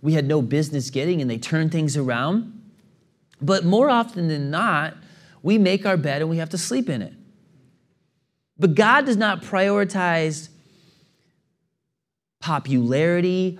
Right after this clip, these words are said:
humor, academic intelligence.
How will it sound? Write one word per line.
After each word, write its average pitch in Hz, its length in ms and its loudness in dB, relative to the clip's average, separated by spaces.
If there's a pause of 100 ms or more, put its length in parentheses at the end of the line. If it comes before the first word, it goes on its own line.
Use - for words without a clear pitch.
(100)
humor, 185 800 -2
academic 165 640 -2
intelligence. 165 1040 -4